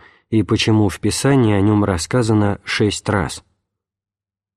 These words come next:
День клонится к вечеру.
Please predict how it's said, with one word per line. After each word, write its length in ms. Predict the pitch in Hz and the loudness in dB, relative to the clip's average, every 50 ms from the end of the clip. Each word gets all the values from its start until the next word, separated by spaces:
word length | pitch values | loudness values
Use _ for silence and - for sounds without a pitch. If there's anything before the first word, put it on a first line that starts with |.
| _ _ _ _ _ _ _ _ _ _ _ _ _ _ - | _ _ _ _ _ _ _ _ _ _ _ _ _ _ -10
День 440 | 104 95 101 131 143 143 143 131 | -6 -2 0 2 2 2 2 0
клонится 600 | - - 117 110 110 110 113 120 117 - - - | -2 0 0 2 4 4 4 2 0 -2 -4 -6
к 80 | - - | -4 0
вечеру. 560 | 113 107 104 92 82 - - 82 78 71 - | 0 2 2 2 0 -2 -4 -4 -6 -6 -10